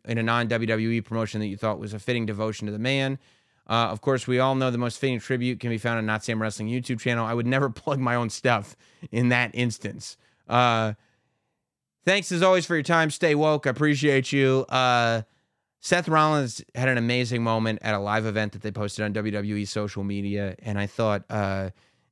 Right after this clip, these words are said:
um, the House of Black, their entrance was incredible. They put the fire, the fireflies on the screen and everybody followed. So there were fireflies everywhere.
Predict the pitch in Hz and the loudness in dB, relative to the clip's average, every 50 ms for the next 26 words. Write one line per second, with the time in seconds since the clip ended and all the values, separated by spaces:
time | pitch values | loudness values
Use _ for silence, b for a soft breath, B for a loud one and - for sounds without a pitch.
0 | _ 104 104 104 98 95 95 92 92 90 90 90 _ _ _ _ _ _ _ _ | _ -4 -2 0 0 -2 -2 -4 -4 -6 -8 -12 _ _ _ _ _ _ _ _
1 | _ _ _ _ _ _ _ _ _ _ _ - 120 110 123 131 135 127 - 117 | _ _ _ _ _ _ _ _ _ _ _ -2 0 2 2 2 0 -2 -2 -4
2 | 92 101 110 110 110 110 104 113 - - - _ _ _ _ _ _ _ _ _ | -4 -2 0 0 0 0 -2 -4 -10 -18 -20 _ _ _ _ _ _ _ _ _
3 | _ _ - 113 123 123 110 113 117 110 104 - 107 104 98 - 107 104 101 107 | _ _ -2 0 0 0 0 0 -2 -4 -4 -6 -6 -8 -6 -6 -6 -4 -4 -4
4 | 101 - 117 104 101 101 98 107 107 120 - _ _ - 117 113 113 120 104 110 | -4 -2 -2 -2 -2 -2 -4 -6 -6 -8 -10 _ _ -6 -4 -2 -2 -2 -4 -4
5 | 104 - - 117 110 110 110 113 113 110 107 107 - - 113 107 101 - - 117 | -6 -4 -2 0 0 2 2 2 2 0 0 -2 -4 -6 -6 -6 -4 -2 0 0
6 | 120 117 113 - 120 117 113 113 113 117 117 - - _ _ _ _ _ - 113 | 2 0 0 -2 -2 0 0 0 -2 -4 -6 -10 -16 _ _ _ _ _ -4 -2
7 | 117 107 - - - - 143 139 135 135 131 127 123 117 113 113 113 120 113 113 | -2 -2 -4 -6 -6 -2 -2 0 2 2 0 0 0 0 -2 -2 -2 -2 -2 -2
8 | 113 107 104 - 127 117 120 117 120 117 107 - - 107 101 101 - - 117 117 | -4 -6 -2 0 0 2 2 2 0 -2 -4 -6 -8 -10 -10 -8 -6 -4 -2 -2
9 | 113 110 107 - 117 107 107 104 113 113 110 107 113 113 113 110 107 107 107 107 | -2 -4 -4 -2 -2 -2 -2 -2 -2 -4 -2 -2 -2 -2 -2 0 0 0 0 -2
10 | 107 | -4